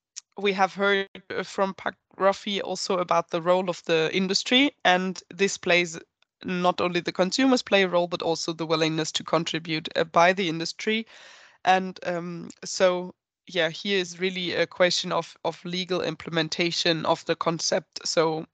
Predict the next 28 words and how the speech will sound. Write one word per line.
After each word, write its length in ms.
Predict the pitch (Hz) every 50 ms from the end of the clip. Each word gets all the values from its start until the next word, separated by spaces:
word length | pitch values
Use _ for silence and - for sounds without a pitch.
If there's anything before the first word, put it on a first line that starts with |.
| _
yeah, 180 | - - - - -
if 160 | - - -
it's 180 | 185 - - -
legally 420 | 185 180 180 165 175 175 170 165
implemented, 760 | 147 156 160 - - 160 165 180 202 220 202 - 202 196 - - - - - - - - _ -
of 100 | 185 -
course, 340 | - - 180 175 170 156 -
they 140 | - 156
will 140 | 160 160 165
have 200 | 170 170 160 - -
to 100 | - 165
follow 300 | - - 170 160 151 156
the 140 | 156 156
rules 360 | 151 165 175 175 180 175 - -
and 100 | 151 147
participate 840 | - 175 160 - - 190 - - 196 - - 190 185 185 185 175 - - - - - _
voluntarily. 840 | - 190 190 180 185 185 - - 185 175 175 175 170 175 175 180 175
Sometimes 600 | 170 - - 170 160 160 - 180 165 175 165 - -
it's 140 | - -
difficult 580 | - - - - - 175 - - - 156 156 -
to 120 | - -
get 240 | - - - 156 -
their 120 | - 170 -
commitment, 640 | - - 160 156 160 - _ - 147 143 139 - - - - - - - - _ -
um, 140 | 170 165 165
because 400 | 160 156 - - 185 160 - -
you're 180 | 175 165 -
also, 560 | - - 160 165 - - 160 160 160 156 160